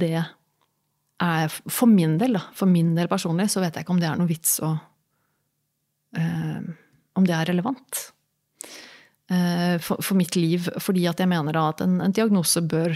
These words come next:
man stille hvis man faktisk s-, skal bruke det til noe. Eh, eller, eller i et tilfelle som vi var inne på tidligere, da, at hvis du på en måte har, ehm,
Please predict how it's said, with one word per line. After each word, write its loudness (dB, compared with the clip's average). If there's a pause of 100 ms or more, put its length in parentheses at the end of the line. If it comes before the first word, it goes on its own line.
man 0
stille -2
hvis -2
man -2
faktisk -6
s-, -6 (580)
skal -6 (560)
bruke 2
det -8
til -6
noe. -6 (340)
Eh, -2 (560)
eller, 2
eller 2
i -4
et -6 (100)
tilfelle 0
som 0
vi 0
var 0
inne 0
på -8
tidligere, 0
da, 0
at -14
hvis -2
du -2
på -6
en -2
måte -6
har, -6 (1300)
ehm, -4